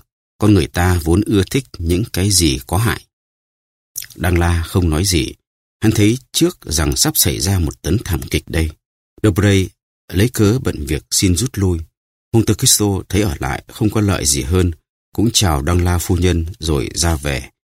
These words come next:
để mặc Đăng La trơ lại trước cơn tam bành của vợ hắn. Vừa đi ra, Monte Cristo vừa thì thầm: "Tốt rồi, thế là ta đã đạt được mục đích. Bây giờ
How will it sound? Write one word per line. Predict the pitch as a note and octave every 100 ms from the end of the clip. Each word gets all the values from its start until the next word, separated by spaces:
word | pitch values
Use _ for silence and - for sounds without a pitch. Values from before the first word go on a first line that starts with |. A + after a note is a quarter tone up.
| _
để | - D#2+
mặc | E2
Đăng | - G#2+ G2+
La | G2+ G2
trơ | - G#2 F2+
lại | D#2 G#1+
trước | - B2
cơn | - G2+
tam | F2+ F#2 F#2
bành | D2+ C2+ B1 -
của | C#2
vợ | B1 D#2
hắn. | C#2+ D2 G2 - _ _ _ _ _ _ _ _ -
Vừa | G2+
đi | G#2
ra, | A2+ A2+ A2+
Monte | G2 G#2 A2
Cristo | - - G#2+ G2+ G2 F#2+ -
vừa | E2+ E2 C2+
thì | F2
thầm: | D#2+ D#2 C2+ B1+ - _ _ _ _
"Tốt | G2 G#2
rồi, | - D2+ B1+ A1 - _ _ -
thế | G#2
là | F#2 C#2
ta | -
đã | F#2+
đạt | G2 -
được | C#2 -
mục | C2 -
đích. | A2 - _ _ _ -
Bây | E2+
giờ | D2 C#2+